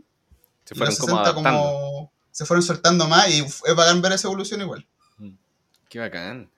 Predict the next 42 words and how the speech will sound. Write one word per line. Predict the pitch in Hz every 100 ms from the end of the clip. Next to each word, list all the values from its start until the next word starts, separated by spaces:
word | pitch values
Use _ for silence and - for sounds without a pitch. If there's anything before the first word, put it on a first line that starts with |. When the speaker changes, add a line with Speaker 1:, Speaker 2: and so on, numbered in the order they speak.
| _ _ _
Speaker 1:
Y | 113
lo, | 120 131 - _ _
y | -
los | 117
que | -
quedaron | 117 110 117 127
al | 120
final | - 120 123 127 123 -
se | -
transformaron | 110 113 110 110 123 127
en | 120
eso | 123
que | 131 127
decís | 135 123
tú, | 156
como | 120 110 104
el, | 101 101 98 95 98
como |
el | _ _ _ - - _ _ _ _ _ -
Speaker 2:
Como | 107
el | 98
Speaker 1:
zapatero, | - - 190 123 123 120 110
Speaker 2:
viejo. | 104 -
Speaker 1:
el, | 113 98
el, | 98
Speaker 2:
Sí. | -
Speaker 1:
claro. | 180 120 127 - - - _ _ _
Speaker 2:
Claro, | - 175 233 196
algunos | 151 160 185 180
sí, | - 190 196 190 185 180 175 -
eh, | 147 156 151 151 151 147 143 139 131 139 - _ _ _ - - _ _ _ -
yo | 147
creo | 165 220
que |
en | 196
esa | 226 214
época | 202 208
quizá | 170 190
tenían, | 180 170 175 180
tenían | 165 165 170
buen, | 156 160 165 165 156 151
ganaron, | 135 156 165 175